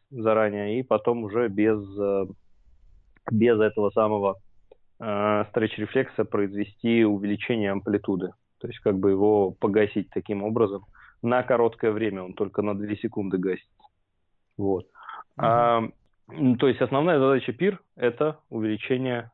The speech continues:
Speaker 1: амплитуды.
Speaker 2: Я не помню, сказал ты или нет расшифровку, на всякий случай повторю, это постизометрическая релаксация.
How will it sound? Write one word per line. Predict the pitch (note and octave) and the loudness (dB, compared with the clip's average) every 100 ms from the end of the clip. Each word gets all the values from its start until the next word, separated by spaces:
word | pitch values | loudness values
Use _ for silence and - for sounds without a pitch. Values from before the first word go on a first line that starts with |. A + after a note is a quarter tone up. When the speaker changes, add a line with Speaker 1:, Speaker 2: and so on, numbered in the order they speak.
| _ | _
Speaker 1:
амплитуды. | G#2+ F#2+ A2 - F#2+ F#2 F#2 _ _ _ | -6 -2 -4 -2 -4 -4 -8 _ _ _
Speaker 2:
Я | B2 D3 | -16 -14
не | D#3 | -12
помню, | F#3 D#3 | -10 -12
сказал | C3 C3+ D#3 D3 | -14 -12 -12 -10
ты | D3 | -10
или | C#3 | -10
нет | D#3+ F#3+ | -10 -12
расшифровку, | D3 - - C#3+ - | -14 -14 -10 -10 -8
на | A#2+ | -14
всякий | - C#3 | -14 -14
случай | D3+ C3 | -12 -12
повторю, | - - C#3 C3+ | -14 -12 -8 -8
это | - | -8
постизометрическая | - D#3 - B2 B2 C3+ C#3 - B2 | -8 -10 -10 -10 -10 -12 -14 -12 -10
релаксация. | A#2 A#2+ A2+ B2 G2+ - F2 D#2 | -8 -10 -8 -10 -10 -14 -18 -18